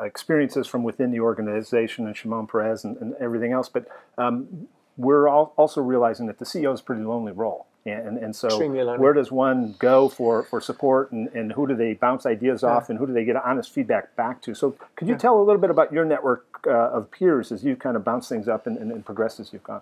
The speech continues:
Speaker 2: Well, it, it shaped what I'm literally doing today
Speaker 1: Yeah.
Speaker 2: because I learned early on, whether it was from my dad or from my mom or, or people I met early in life, about lessons learned. And so I developed mentors, and I'd spend a lot of time with them.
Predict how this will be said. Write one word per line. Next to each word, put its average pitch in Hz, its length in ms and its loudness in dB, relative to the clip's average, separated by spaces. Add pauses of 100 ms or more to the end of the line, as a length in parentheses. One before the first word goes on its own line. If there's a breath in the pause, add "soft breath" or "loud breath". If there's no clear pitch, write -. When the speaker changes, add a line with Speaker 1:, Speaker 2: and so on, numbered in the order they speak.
(300)
Speaker 2:
Well, 156 380 6
it, 156 220 4
it 147 140 0
shaped 202 380 2
what 165 100 0
I'm 151 140 -2
literally 143 240 2
doing 127 320 0
today 120 400 0
Speaker 1:
Yeah. 117 60 0
Speaker 2:
because 120 760 -2
I 147 140 4
learned 151 300 0
early 135 240 2
on, 127 400 0
whether 117 140 0
it - 20 -2
was 120 100 -6
from 120 120 -8
my 113 120 -4
dad 123 380 2
or 117 60 -2
from 117 180 -6
my 113 140 -2
mom 120 520 0
or, 110 240 0 (380 loud breath)
or 117 260 2
people 123 320 -4
I 117 80 -2
met 120 220 -2
early 123 260 -2
in 117 120 -4
life, 127 400 0
about 120 340 0
lessons 127 400 -4
learned. 123 340 0
And 117 140 -6
so 151 160 2
I 139 100 2
developed 143 680 2 (200 loud breath)
mentors, 135 640 -2 (300 soft breath)
and 143 100 -2
I'd 180 140 0
spend 190 180 -4
a 151 60 -2
lot 147 180 0
of 143 60 -16
time 139 260 -2
with 101 140 -8
them. - 100 -20